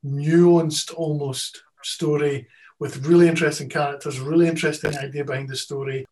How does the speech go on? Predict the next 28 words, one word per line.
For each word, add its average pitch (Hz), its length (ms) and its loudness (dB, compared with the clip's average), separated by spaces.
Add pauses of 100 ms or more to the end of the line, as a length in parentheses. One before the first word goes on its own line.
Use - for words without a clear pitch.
They 147 240 0
didn't 202 320 2
do 196 160 0
that 185 220 -2
as 160 160 -6
much - 420 -8 (140)
in 170 80 -4
later 160 320 -4
years, 165 420 0 (120)
and 156 140 -8
I 151 80 -2
just 160 200 -6
think 165 120 -6
that's 151 160 -8
one 156 180 -4
of 165 100 -2
the 156 100 -4
reasons 151 240 -4
why 139 160 -6
season 139 340 -6
eight, 139 220 -10
I 143 60 -10
think, 139 240 -14
stands 135 420 -8
as, 123 180 -8 (280)
as 131 260 -8 (100)
a 139 60 -10
golden 151 680 -4